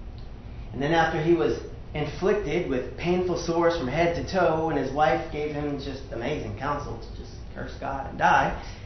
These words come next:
his response was, "Talking like a foolish woman. Shall we accept good at the hand of God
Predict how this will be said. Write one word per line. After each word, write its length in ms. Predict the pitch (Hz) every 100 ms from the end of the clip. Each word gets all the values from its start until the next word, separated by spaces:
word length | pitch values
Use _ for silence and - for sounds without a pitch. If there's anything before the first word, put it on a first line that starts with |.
| - - - - - - - -
his 180 | 208 214
response 580 | 254 - 277 240 254 208
was, 400 | 214 208 - - - - - - - - - 180 185 - - - -
"Talking 300 | 208 - 233
like 160 | 240
a 100 | 254 262
foolish 380 | 320 311 247 151
woman. 360 | 139 117 104 - -
Shall 240 | 156 147
we 120 | 269
accept 420 | 269 - 240 - 156 135
good 260 | 170 233
at 120 | 240 -
the 80 |
hand 240 | 214 233 240
of 160 | 202
God 340 | 226 233 233